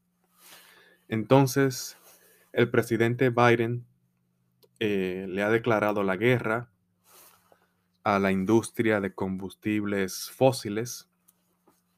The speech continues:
y, como resultado, l-, los ciudadanos de los Estados Unidos están pagando las consecuencias. ¿Cómo se están pagando esas consecuencias?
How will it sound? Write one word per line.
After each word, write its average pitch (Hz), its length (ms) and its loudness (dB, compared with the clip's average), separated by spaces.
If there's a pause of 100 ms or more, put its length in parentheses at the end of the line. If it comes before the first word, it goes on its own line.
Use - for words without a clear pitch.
(400)
y, 143 420 0 (260)
como 131 260 6
resultado, 113 800 2 (1300)
l-, 98 540 -4 (760)
los 113 240 -2
ciudadanos 120 960 0 (320)
de 107 140 -2
los 101 160 -8
Estados 110 420 -2
Unidos 101 640 -6 (180)
están 101 400 -6
pagando 95 520 -2
las 92 140 -10
consecuencias. - 1300 -10 (1160)
¿Cómo 127 420 2
se 120 120 -14
están 113 240 -6
pagando 107 340 0
esas 107 160 -14
consecuencias? 120 1000 -6